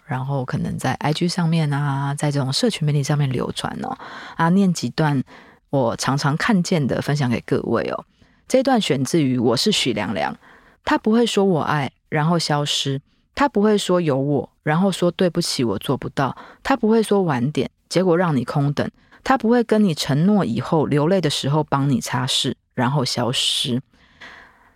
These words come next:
另外这一段选自于《生活是甜蜜》啊，凝视太久，对象就消失了；遗忘太久，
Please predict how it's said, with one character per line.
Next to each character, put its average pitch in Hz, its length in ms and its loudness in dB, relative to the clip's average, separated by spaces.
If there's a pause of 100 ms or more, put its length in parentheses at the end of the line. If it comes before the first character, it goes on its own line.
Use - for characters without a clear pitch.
(180)
另 233 140 4
外 220 140 4
这 202 120 2
一 185 80 4
段 175 260 2
选 123 220 -2
自 156 160 0
于 127 180 -2
《生 165 180 0
活 156 160 -2
是 151 140 -2
甜 113 220 -6
蜜》 139 280 -4
啊， - 40 -16 (420)
凝 214 180 4
视 277 200 2
太 240 200 2
久， - 220 -2 (300)
对 214 160 4
象 180 200 2
就 165 120 2
消 147 240 0
失 - 240 -2
了； 135 180 -2 (440)
遗 190 140 4
忘 247 220 4
太 208 220 2
久， - 260 -2